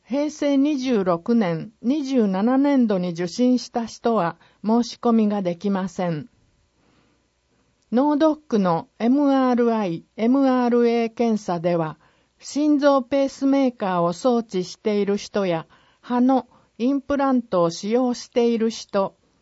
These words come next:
今までに手術をしたことがある人は、事前にかかりつけ医師に確認してから申し込んでください。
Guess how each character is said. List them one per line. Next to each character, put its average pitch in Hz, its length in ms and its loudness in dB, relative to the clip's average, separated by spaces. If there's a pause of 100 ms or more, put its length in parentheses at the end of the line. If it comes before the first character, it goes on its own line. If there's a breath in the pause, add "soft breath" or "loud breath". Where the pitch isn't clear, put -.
(320)
今 254 200 2
ま 294 140 0
で 247 140 4
に 202 120 0
手 262 180 -12
術 254 360 -4
を 185 120 2
し - 80 -14
た 262 160 -4
こ 262 140 -2
と 196 160 -2
が 170 180 0
あ 214 60 -2
る 226 120 0
人 180 360 -2
は、 160 220 -4 (340 soft breath)
事 202 180 -4
前 277 200 2
に 240 360 4 (100)
か 226 140 -8
か 285 140 -6
り 277 140 -4
つ 262 140 -10
け 269 220 -2
医 269 80 -2
師 262 160 -2
に 196 160 0
確 175 240 -4
認 262 300 4
し - 120 -6
て 277 120 -2
か 226 160 -4
ら 180 100 0
申 180 240 -2
し - 140 -12
込 180 160 -4
ん 175 60 -4
で 160 120 -4
く 160 120 -6
だ 165 180 -4
さ 151 240 -8
い。 156 140 -12